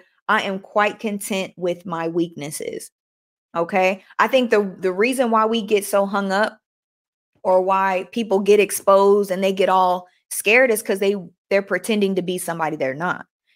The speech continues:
Never pretend you're somebody that you're not. I understand fake it till you make it, but it's one thing to, um, and I don't even wanna say this, this individual's name, but there was an individual who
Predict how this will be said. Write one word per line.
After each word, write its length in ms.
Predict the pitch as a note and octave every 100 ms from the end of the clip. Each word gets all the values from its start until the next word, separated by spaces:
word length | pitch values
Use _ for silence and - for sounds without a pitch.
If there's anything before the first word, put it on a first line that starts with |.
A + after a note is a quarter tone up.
| -
Never 220 | B3+ D4+
pretend 540 | C4+ G#3+ G#3 G3 F3+ F3
you're 160 | F3
somebody 400 | E3 E3+ E3 D#3
that 180 | D#3 D3+
you're 80 | D#3+
not. 220 | E3 D#3
I 100 | A#3 -
understand 500 | B3+ A3+ A3+ G3 F#3+
fake 280 | - F#3+ F3+
it 120 | -
till 140 | G3+
you 160 | F3+ E3+
make 300 | E3 F#3 A3
it, 240 | G#3+ - _ _ _ _
but 220 | - F#3 -
it's 160 | F#3
one 360 | F3+ F3+ G#3 A3
thing 340 | A3 G#3+ G#3
to, 480 | G#3 G#3 F#3+ F#3 E3+
um, 500 | E3+ E3 D#3+ E3 E3+ _ _ _ _ _ - _
and 100 | G3+
I 80 | A#3+
don't 140 | C#4+ B3+
even 140 | A3
wanna 180 | G3+ G3
say 220 | G3 F#3+
this, 240 | F3+ F3+ F3+
this 220 | F3+ F3
individual's 720 | F#3+ F3+ F3+ F3+ E3+ E3 E3+
name, 480 | F3 E3 D#3 D3 D#3+ _ _ _ -
but 100 | G3
there 120 | A#3+
was 140 | C4+
an 100 | C4
individual 760 | - G3+ G#3 G3 F#3+ F3+ F3+ F3+
who 720 | - F#3 F3 F3 E3+ E3